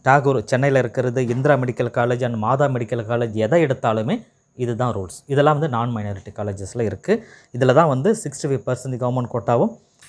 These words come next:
கவர்மெண்ட் கோட்டாவுக்கு சிக்ஸ்டி ஃபைவ்லேருந்து எடுக்கும்போது நூத்தம்பது சீட்டுனா நைன்டி ஃபைவ், நைன்டி எயிட் சீட் ஆகும். டூ ஃபிஃப்டி சீட்டா இருந்ததுன்னா ஒன் சிக்ஸ்டி டூ சீட் ஆகும்னு நமக்கு கவர்மெண்ட்ல கொடுக்கறது.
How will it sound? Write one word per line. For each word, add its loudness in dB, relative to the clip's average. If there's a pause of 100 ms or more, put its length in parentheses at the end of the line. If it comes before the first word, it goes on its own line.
கவர்மெண்ட் 4
கோட்டாவுக்கு 2 (100)
சிக்ஸ்டி -6
ஃபைவ்லேருந்து 2
எடுக்கும்போது 0 (500)
நூத்தம்பது 2
சீட்டுனா 0 (160)
நைன்டி 0
ஃபைவ், -2
நைன்டி 0
எயிட் -4
சீட் -4
ஆகும். -4 (380)
டூ 4
ஃபிஃப்டி -4
சீட்டா 0
இருந்ததுன்னா 0
ஒன் -2
சிக்ஸ்டி -12
டூ -6
சீட் -4
ஆகும்னு -4
நமக்கு -4 (100)
கவர்மெண்ட்ல -4
கொடுக்கறது. -8